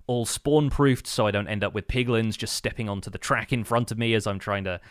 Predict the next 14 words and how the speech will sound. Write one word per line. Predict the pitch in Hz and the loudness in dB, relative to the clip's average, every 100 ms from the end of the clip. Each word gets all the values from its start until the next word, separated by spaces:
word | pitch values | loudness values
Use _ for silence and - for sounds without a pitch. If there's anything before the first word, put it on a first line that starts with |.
| - - - | -20 -20 -8
you | 104 | -2
know, | 92 90 - _ - - | -2 -2 -8 _ -18 -4
coast | 127 117 - | 0 0 -2
down | - 110 107 | -2 -2 0
this | 98 | -4
tunnel. | - 117 110 98 - - - _ - | -6 -4 -2 -2 -6 -16 -20 _ -2
And | 120 117 | 0 0
that | 107 139 156 | 2 2 4
was | 147 110 | 2 2
really | 131 123 | 0 0
time-consuming, | - 127 131 143 - 151 151 | -2 -2 0 -2 -2 -2 0
but | 127 117 | 0 0
very | 117 113 | 2 2
rewarding, | 107 107 117 95 82 | 2 2 2 0 -4